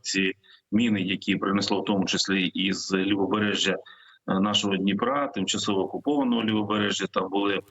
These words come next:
ворожі позиції, міни вимивали, звичайно, їх несло в тому числі і, е,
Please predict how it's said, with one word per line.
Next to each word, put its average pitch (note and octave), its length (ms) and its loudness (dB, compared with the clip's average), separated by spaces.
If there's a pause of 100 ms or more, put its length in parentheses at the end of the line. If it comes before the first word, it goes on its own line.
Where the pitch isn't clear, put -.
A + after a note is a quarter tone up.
(140)
ворожі G#2 340 0
позиції, G#2+ 640 0
міни G2 280 0
вимивали, A2 580 0
звичайно, A2 400 -2
їх - 140 -4
несло G#2 200 -4
в G#2+ 40 -4
тому G2+ 220 -4
числі - 320 0
і, F#2+ 240 -2
е, - 60 -4